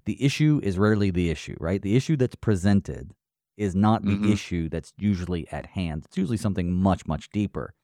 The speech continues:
Speaker 1: So you think about that, though, and you think, well, if someone's offended because,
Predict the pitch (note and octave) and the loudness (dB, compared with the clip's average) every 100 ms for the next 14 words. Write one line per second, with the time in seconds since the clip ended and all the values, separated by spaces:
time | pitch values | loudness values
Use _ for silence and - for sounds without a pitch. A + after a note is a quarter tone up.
0 | _ _ _ _ _ - C3 A#2+ - _ | _ _ _ _ _ 6 6 6 0 _
1 | _ - D3 C3+ G3 G#3+ F3 G#2 - F#2+ | _ -4 2 4 4 6 6 4 4 0
2 | - F#2+ C3 B2+ A#2 C#3+ A#2+ B2 G#2+ G2+ | 2 4 4 4 2 0 4 4 4 0
3 | _ - A2+ F3 A3 F3+ B2 A2 A#2+ C3 | _ -10 -2 2 4 4 2 0 2 4
4 | A#2+ G2+ G#2 G2 G#2 G2 F2+ | 2 0 -4 0 2 2 0